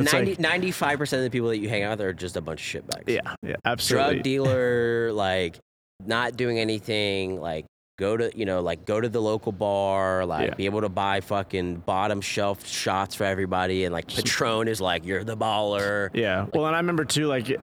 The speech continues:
Speaker 1: especially back then, like, I, you know, you hang out with a bunch of people in, like, nightlife, for instance, and, like, people get hooks up, hookups and stuff like that at different places you go out to. So you just, like, you kinda, like,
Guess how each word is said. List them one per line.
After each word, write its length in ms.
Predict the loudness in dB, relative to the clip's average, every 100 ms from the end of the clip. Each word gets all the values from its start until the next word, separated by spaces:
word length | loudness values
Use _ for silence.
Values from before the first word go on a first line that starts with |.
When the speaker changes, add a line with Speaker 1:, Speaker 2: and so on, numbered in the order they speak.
| -2
Speaker 1:
especially 440 | 0 0 0 2
back 120 | 0 0
then, 160 | 0
like, 200 | 2 2
I, 180 | -2 -4
you 220 | -2 0
know, 120 | 2
you 140 | 2 2
hang 100 | 2
out 60 |
with 80 | 0
a 20 |
bunch 140 | 0 0
of 40 |
people 160 | -2 0
in, 40 |
like, 140 | 0 0
nightlife, 460 | 0 2 2 0 0
for 100 | 0
instance, 500 | 0 0 -2 0 -2
and, 80 | 0
like, 180 | -2 -2
people 220 | -2 0
get 140 | 0
hooks 280 | -2 -2 -2
up, 140 | -4
hookups 460 | -2 -2 0 -2 0
and 100 | -2
stuff 180 | -2 0
like 180 | -2 0
that 260 | 0 2
at 140 | 2 0
different 300 | -2 -2 -2
places 300 | 0 0 0
you 100 | 2
go 80 | 2
out 220 | 0 0
to. 160 | 0
So 140 | 0 0
you 80 | 0
just, 160 | 2
like, 180 | 0 0
you 140 | 0
kinda, 240 | 0 0 0
like, 180 | 0